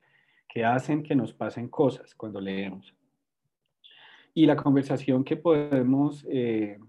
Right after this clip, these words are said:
compartir con otros a propósito de los,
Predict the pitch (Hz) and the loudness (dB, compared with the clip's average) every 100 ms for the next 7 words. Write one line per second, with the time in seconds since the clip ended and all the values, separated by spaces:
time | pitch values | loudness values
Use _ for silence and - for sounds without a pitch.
0 | _ _ _ _ _ _ _ _ 131 131 | _ _ _ _ _ _ _ _ -4 -2
1 | 123 - 117 - 135 147 143 143 147 143 | -4 -4 -6 -2 2 2 2 0 -2 -4
2 | 139 113 - 107 107 120 - 123 123 - | -6 -10 -8 -10 -10 -14 -6 -4 -4 -8
3 | - 113 101 95 98 - | -10 -8 -8 -10 -12 -20